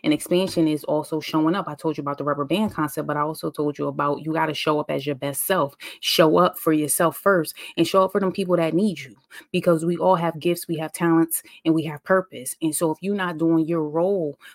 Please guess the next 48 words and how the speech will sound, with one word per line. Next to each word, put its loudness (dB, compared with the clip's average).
for 4
the -2
people, -4
how 0
they -2
gonna 2
find -2
you -6
if -10
you 2
ain't -2
showing -4
up -6
in -2
the -4
streets? -6
And 0
sometimes 0
it 0
is -4
you -4
gotta 0
get -4
in -2
rooms 2
so 0
you 0
can 2
show 2
up -2
too. -2
That's -2
a -2
whole -2
nother -2
thing, 0
'cause -8
I -6
talked -4
about -2
that -2
last -2
year -2
on -2
the -2
vision -2
board -4
party. -6